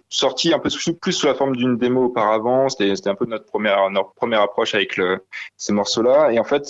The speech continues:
euh, on les a retravaillés et on les a sortis, justement, comme tu disais, fin deux mille vingt,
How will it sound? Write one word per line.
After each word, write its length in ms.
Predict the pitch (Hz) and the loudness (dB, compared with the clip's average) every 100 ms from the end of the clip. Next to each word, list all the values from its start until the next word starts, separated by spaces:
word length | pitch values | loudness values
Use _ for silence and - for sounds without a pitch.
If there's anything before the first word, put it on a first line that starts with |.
| - | -2
euh, 400 | 117 101 98 95 92 | 2 4 4 2 2
on 80 | 107 | 0
les 200 | 104 101 | 0 0
a 80 | |
retravaillés 920 | 95 131 127 117 110 113 139 156 123 113 | 0 -2 0 0 2 2 2 2 2 2
et 80 | |
on 40 | 101 | 0
les 140 | 95 | 0
a 60 | 95 | -2
sortis, 320 | 107 - 131 | -6 -6 -6
justement, 340 | 110 - 110 | -4 -2 -4
comme 120 | 107 95 | -4 -6
tu 120 | 101 | -6
disais, 200 | 101 107 | -4 -4
fin 180 | 98 98 | -2 -2
deux 80 | |
mille 160 | 95 92 | -4 -2
vingt, 180 | 117 | -4